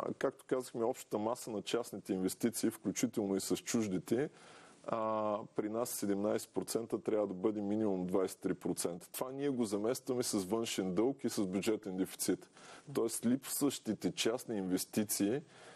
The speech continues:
ние ги заместваме с външен дълг и с бюджетен дефицит.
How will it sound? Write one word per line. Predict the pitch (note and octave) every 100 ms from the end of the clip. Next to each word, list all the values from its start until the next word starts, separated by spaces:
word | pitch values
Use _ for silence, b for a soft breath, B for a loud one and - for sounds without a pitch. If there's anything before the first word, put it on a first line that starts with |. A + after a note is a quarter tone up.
| B -
ние | A#2 A#2+
ги | G#2
заместваме | F2+ F#2+ G#2 A2+ - A#2+ A#2+
с | - G2
външен | F2+ F#2 A2 A2 F#2 F#2
дълг | F2+ A#2+ C#3+ - -
и | A#2
с | - A2+
бюджетен | F#2+ F#2+ A2+ A2 G2+ F#2
дефицит. | F#2 - - F#2+ -